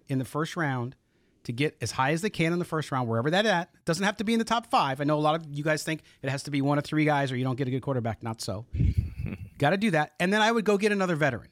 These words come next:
whether that veteran's Justin Fields for a third round pick or whether it's another veteran to come in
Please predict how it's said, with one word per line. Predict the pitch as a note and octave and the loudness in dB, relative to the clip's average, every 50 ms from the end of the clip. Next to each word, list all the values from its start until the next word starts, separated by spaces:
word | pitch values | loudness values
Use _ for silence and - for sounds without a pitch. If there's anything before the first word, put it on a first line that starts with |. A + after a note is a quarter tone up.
| _ | _
whether | - D3 E3+ F#3+ F#3 | -2 0 0 2 2
that | F3+ F3 E3 | 2 0 2
veteran's | D#3 F#3 F#3+ G3 F#3 F3+ D3+ C3 | 2 2 2 2 2 0 -2 0
Justin | C3 F3 F3 D3+ - D3+ C3 | -2 -2 -2 -2 0 -2 -2
Fields | - - C4+ C4 C4+ C4 B3+ G3+ | 0 2 2 4 4 4 2 0
for | - - A3 | -2 0 0
a | G3+ | 0
third | - - A3 A3 G#3 G#3 | 0 0 0 0 2 2
round | G#3 G3+ G3+ G3 - | 2 2 2 2 0
pick | - G3+ F#3+ F#3 - - - _ _ _ _ _ _ _ _ | 0 2 2 2 0 -4 -20 _ _ _ _ _ _ _ _
or | - D3 E3 E3 E3 | -4 0 0 2 2
whether | D#3+ E3 E3 D#3+ E3 | 2 2 2 2 2
it's | D#3 - - | 0 0 0
another | D#3 D3+ E3+ F#3+ G3+ G#3+ G#3 | 0 2 2 4 4 4 2
veteran | F3+ G3 F#3+ F#3+ F#3+ F#3 F3+ F3 | 2 2 2 2 2 2 2 0
to | E3+ | -2
come | - - - F#3 F#3+ F#3+ | -4 -2 -2 -2 0 2
in | E3 D#3+ D#3 D#3 D3+ D3+ D3 | 2 2 2 2 2 0 -2